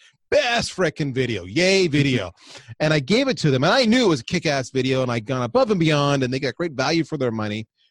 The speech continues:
Speaker 1: And I say that as a former, at the time, you know, head of marketing or head of sales. I, I, I get it. You asked for X, and I gave, I gave you an Academy Award winning piece.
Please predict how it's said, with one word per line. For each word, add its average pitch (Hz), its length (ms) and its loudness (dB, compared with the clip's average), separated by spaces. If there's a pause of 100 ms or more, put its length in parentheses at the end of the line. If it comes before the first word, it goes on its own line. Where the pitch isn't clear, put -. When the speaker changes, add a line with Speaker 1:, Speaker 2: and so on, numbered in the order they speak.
(160)
Speaker 1:
And 120 80 -6
I 123 60 -2
say 131 180 -2
that 123 160 0
as 107 160 -4
a 107 60 -10
former, 104 480 -8
at 104 60 -10
the 98 60 -12
time, 104 380 -10
you - 80 -16
know, 95 80 -10
head 95 160 -8
of 107 80 -6
marketing 104 380 -6
or 85 40 -12
head 90 140 -14
of - 60 -20
sales. 147 360 0 (440)
I, 95 60 -16 (120)
I, 127 240 -2
I 127 60 -2
get 214 240 2
it. 107 100 -6 (400)
You 147 220 2
asked 156 180 0
for 147 140 -8
X, 180 260 -2
and 151 80 2
I 147 60 2
gave, 143 260 0
I 135 140 -2
gave 127 260 -2
you 104 480 -4 (240)
an 101 80 -12
Academy 113 460 -6
Award 104 320 -6
winning 95 180 -12
piece. - 320 -14